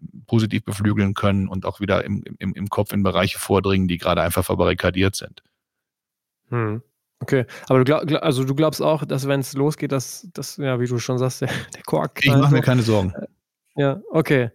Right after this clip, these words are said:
Speaker 2: Aber glaubst du denn, wie schätzt du das ein aktuell? Du hast ja davon, von dieser Solidarität gesprochen. Glaubst du, dass das Bestand haben kann, so in der Form, oder dass dann doch wieder hier und da, ähm, die Ellenbogen ausgefahren werden und dann doch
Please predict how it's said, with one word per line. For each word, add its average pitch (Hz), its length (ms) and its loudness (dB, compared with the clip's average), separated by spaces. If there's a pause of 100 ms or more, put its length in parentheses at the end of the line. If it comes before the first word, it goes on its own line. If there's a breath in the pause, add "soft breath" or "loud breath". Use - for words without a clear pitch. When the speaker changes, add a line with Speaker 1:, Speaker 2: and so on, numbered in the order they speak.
(240 loud breath)
Speaker 2:
Aber 165 160 4
glaubst 190 260 0
du 208 60 2
denn, 190 260 2
wie 175 100 0
schätzt 190 220 0
du 196 60 0
das 175 180 0
ein 160 240 2
aktuell? 165 520 0
Du 165 60 2
hast 156 140 -2
ja 165 80 0
davon, 156 400 -2
von 156 140 -2
dieser 147 180 0
Solidarität 143 720 -2
gesprochen. 160 720 -2
Glaubst - 260 -4
du, 151 40 -8
dass 147 180 -6
das - 160 -6
Bestand 160 640 -2
haben 180 380 0
kann, 180 320 0
so 175 160 2
in 175 120 0
der 170 160 0
Form, 175 320 0
oder 151 220 2
dass 147 160 -2
dann 147 180 0
doch - 320 -2
wieder 151 180 2
hier 147 220 4
und 147 160 0
da, 143 580 2
ähm, 143 160 -2
die 156 180 0
Ellenbogen 143 420 2
ausgefahren 143 640 0
werden 139 260 2
und 135 200 -4 (640)
dann 143 580 -6 (140)
doch 143 240 -6